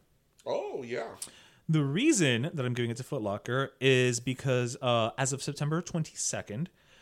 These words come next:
Speaker 2: um, their stores across the U S were also turning into voter registration sites.
Speaker 1: Yes, I heard that.
Speaker 2: As part of an effort to increase, uh,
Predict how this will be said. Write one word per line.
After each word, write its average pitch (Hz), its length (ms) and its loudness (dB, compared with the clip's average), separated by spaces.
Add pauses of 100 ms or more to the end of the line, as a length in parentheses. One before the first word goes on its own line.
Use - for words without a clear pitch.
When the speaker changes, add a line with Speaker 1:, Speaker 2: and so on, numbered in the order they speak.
(340)
Speaker 2:
um, 110 520 0 (100)
their 135 300 4
stores 165 380 2
across - 280 -4
the 160 120 -2
U 180 160 0
S 107 360 -6 (300)
were 131 480 4
also 160 400 2 (100)
turning 143 480 -2
into 127 360 -2
voter 127 380 0
registration 113 760 -4
sites. - 460 -6 (680)
Speaker 1:
Yes, 117 300 -6
I 104 60 -8
heard 101 260 -8
that. - 240 -18
Speaker 2:
As 143 140 6
part 139 220 4
of 160 60 2
an 180 100 0
effort 151 360 -2
to 147 100 -4
increase, 120 520 -4
uh, 120 200 2